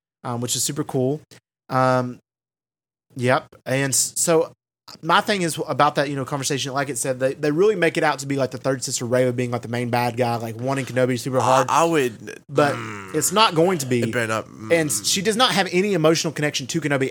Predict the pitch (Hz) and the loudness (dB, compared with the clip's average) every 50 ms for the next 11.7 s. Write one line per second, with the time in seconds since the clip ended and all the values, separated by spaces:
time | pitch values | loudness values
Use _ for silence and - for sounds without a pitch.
0 | - - 107 120 - - 113 107 107 131 170 214 - - - 165 170 175 208 208 | -6 -8 -10 -10 -8 -8 -4 0 2 2 2 0 0 -2 0 0 0 0 0 2
1 | 185 170 147 - 131 131 120 135 139 135 135 143 - - - 143 135 120 135 - | 2 2 0 0 -4 -6 -6 -6 -4 -4 -2 -2 -4 -6 -6 -6 -6 -4 -4 -4
2 | - 127 117 107 107 107 110 113 113 110 110 110 - - - _ - 160 120 - | -4 -4 -6 -10 -10 -10 -10 -8 -8 -8 -8 -8 -10 -14 -10 _ -2 -2 -2 -2
3 | - - - - - - _ 156 151 147 151 160 175 156 143 143 139 131 120 - | -6 -10 -16 -20 -20 -2 _ 4 4 4 6 4 4 4 4 2 2 0 0 0
4 | - 143 139 127 117 113 - _ _ - 151 117 127 127 117 147 151 160 165 165 | 0 0 0 0 -2 -2 -6 _ _ -6 -2 2 2 4 4 6 6 4 4 2
5 | 190 196 190 185 185 165 165 147 143 160 180 202 208 202 196 180 151 135 123 117 | 0 0 0 0 2 4 4 6 6 6 6 6 8 8 8 8 8 8 6 2
6 | 117 - - - _ _ - 131 151 170 165 180 175 156 151 131 117 117 107 104 | 0 -6 -16 -20 _ _ 0 0 2 2 2 0 0 2 2 2 0 -4 -8 -10
7 | - 113 110 113 117 117 120 120 113 113 - 156 185 - 104 - 320 - - 226 | -8 -6 -2 0 2 4 4 4 4 2 2 2 2 2 2 2 0 0 0 -2
8 | 165 - - 185 175 147 110 113 - - - 101 101 107 - - 135 135 143 - | -2 -2 0 0 -2 -2 -4 -6 -8 -10 -10 -10 -8 -8 -8 -8 -8 -8 -8 -8
9 | - 120 - - 120 107 104 104 120 113 - - 113 110 113 113 110 110 107 107 | -8 -8 -8 -10 -12 -16 -16 -14 -12 -10 -6 -4 -2 0 2 2 2 2 0 -2
10 | 107 - - - - - - 135 131 120 117 127 139 135 135 123 - 117 117 120 | -4 -8 -8 -8 -6 -2 2 2 2 2 0 -2 -2 0 0 0 0 -2 -2 -2
11 | 117 131 135 139 131 131 127 123 113 117 117 117 113 107 | -2 0 0 2 2 2 4 4 4 2 2 0 -2 -2